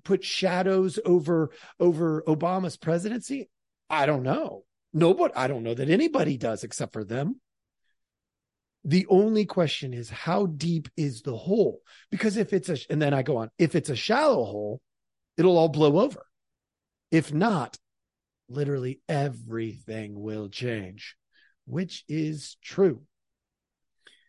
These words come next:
Um, then I responded later on to somebody who was saying, "The G O P committee on s-, uh, on s-, stepping on its own privates, uh, has no,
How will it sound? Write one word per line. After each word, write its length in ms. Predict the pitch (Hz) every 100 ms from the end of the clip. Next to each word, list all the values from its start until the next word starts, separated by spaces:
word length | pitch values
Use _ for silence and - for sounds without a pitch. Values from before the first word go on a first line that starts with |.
| _ _ _ _ -
Um, 460 | 131 131 117 107 _ _ _ _ _ _
then 280 | 147 196 190 - _ -
I 80 | 165
responded 720 | 170 156 - 175 175 165 156
later 340 | 156 151 135 135
on 380 | 156 127 127 - _ _
to 120 | - 135
somebody 640 | - 147 139 131 127 131
who 160 | 123 139
was 160 | 135
saying, 440 | - 139 131 127 120
"The 100 | 131
G 220 | - 240
O 60 | 214
P 180 | 196 185
committee 520 | 170 165 160 156 170
on 180 | 139 139
s-, 280 | - -
uh, 480 | 165 151 170 160 147 147
on 140 | 151
s-, 280 | 127 - - 165
stepping 480 | 147 - 175 175 165
on 240 | 151 147 139
its 260 | 131 - - - - -
own 340 | 160 160 156
privates, 560 | 147 117 110 117 120 - _ - - -
uh, 460 | 131 127 120 113 117
has 320 | 117 131 139 143
no, 500 | 143 160 170 180